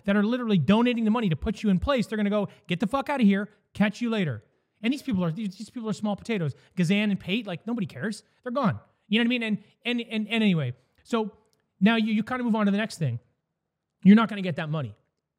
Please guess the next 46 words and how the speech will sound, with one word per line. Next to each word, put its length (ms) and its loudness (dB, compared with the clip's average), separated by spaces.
So 320 0
how 240 0
do 80 4
you 100 4
get 240 0
it? 160 -8
You're 140 8
gonna 140 8
implement 400 -4
this 140 -6
program. 480 -2
How 160 -2
do 80 2
you 80 0
get 180 0
it? 220 -6
Well, 60 2
there's 200 2
one 180 6
of 80 2
two 180 -2
ways, 340 -8
right? 240 -2
You 140 12
can 100 6
increase 560 0
taxes 600 -4
so 120 4
the 80 8
government 380 0
makes 340 -4
more 460 0
money 520 4
to 100 -2
give 340 -2
to 120 -4
these 180 -8
people. 440 0
But 140 -8
where 140 2
are 60 0
they 80 -2
gonna 120 0
take 200 0
it 80 -6
from? 180 -8